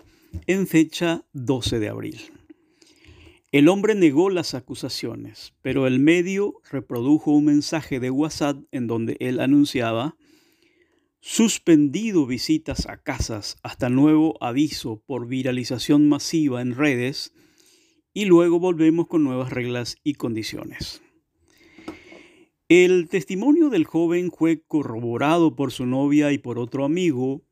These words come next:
pero ninguno aceptó aparecer mencionado en el reportaje por miedo a las consecuencias de su actuación ilegal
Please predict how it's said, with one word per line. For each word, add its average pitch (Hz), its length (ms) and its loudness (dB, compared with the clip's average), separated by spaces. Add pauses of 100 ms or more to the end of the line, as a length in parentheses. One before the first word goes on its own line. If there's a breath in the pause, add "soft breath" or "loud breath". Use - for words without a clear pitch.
(120)
pero 135 240 -4
ninguno 165 680 2
aceptó 151 720 -4
aparecer 135 760 -4
mencionado 131 960 -2
en 131 140 -4
el 123 140 -8
reportaje 131 800 -4 (1120 soft breath)
por 208 220 4
miedo 196 380 2
a 180 60 2
las 165 160 0
consecuencias 156 880 2
de 131 120 -4
su 123 160 -6
actuación 120 580 -4
ilegal 151 640 2